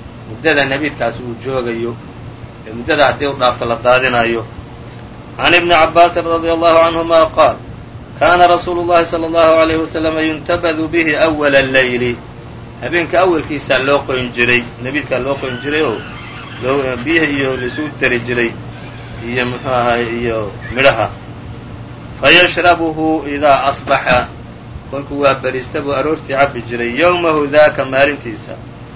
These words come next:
"والليلة التي تجيء"، iyo habeenka imaan doona. "والغد"، iyo berrida. "والليلة الأخرى"، habeenka dambe. "والغد إلى العصر." Waa imisa maalmood? Tayib.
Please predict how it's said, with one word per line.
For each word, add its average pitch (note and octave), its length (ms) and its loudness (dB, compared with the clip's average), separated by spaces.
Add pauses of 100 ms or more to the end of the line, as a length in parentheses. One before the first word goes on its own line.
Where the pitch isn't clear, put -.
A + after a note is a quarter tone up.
(140)
"والليلة E3 520 2
التي D3+ 400 -2
تجيء"، B2+ 400 -2 (460)
iyo B2 100 -4
habeenka D3+ 400 0
imaan C3 300 -2
doona. A#2 300 -2 (400)
"والغد"، C#3+ 680 6 (220)
iyo D3+ 140 -2
berrida. C#3+ 540 0 (320)
"والليلة D#3+ 560 2
الأخرى"، B2+ 520 0 (300)
habeenka D3+ 380 -2
dambe. B2 460 -2 (460)
"والغد D#3+ 520 4
إلى E3 220 8
العصر." C3+ 320 0 (480)
Waa D#3 100 -4
imisa E3 260 -6
maalmood? B2+ 380 -2 (2000)
Tayib. C#3 260 4